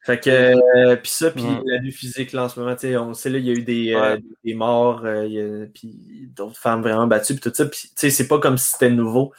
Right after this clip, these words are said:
Speaker 1: C'est quelque chose qui, qui, qui est dans notre communauté depuis des années pis des années. Fait que,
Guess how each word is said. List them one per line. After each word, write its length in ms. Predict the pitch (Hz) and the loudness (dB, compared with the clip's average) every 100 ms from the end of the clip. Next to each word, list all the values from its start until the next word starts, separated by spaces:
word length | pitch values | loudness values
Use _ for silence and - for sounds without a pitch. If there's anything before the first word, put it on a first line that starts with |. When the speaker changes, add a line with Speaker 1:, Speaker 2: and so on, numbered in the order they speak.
| - - - - | -20 -20 -20 -14
Speaker 1:
C'est 120 | 117 | -8
quelque 180 | 117 - | -6 0
chose 240 | 143 139 | 0 0
qui, 420 | - - 113 110 - | -6 -12 -10 -12 -12
qui, 260 | - 123 | -12 -12
qui 120 | - | -4
est 40 | 123 | 0
dans 140 | 110 | 0
notre 180 | 113 117 | 0 -2
communauté 680 | - 120 117 113 110 131 127 | 0 0 2 0 0 0 2
depuis 460 | 107 104 - 117 110 | 0 -2 -4 -2 0
des 200 | 113 110 | 0 2
années 220 | 110 123 | 0 -2
pis 100 | 127 | 0
des 200 | 117 110 | -2 0
années. 260 | 104 117 156 | -2 -2 -4
Fait 200 | - 104 | -4 -4
que, 460 | 117 104 107 104 | 0 2 2 0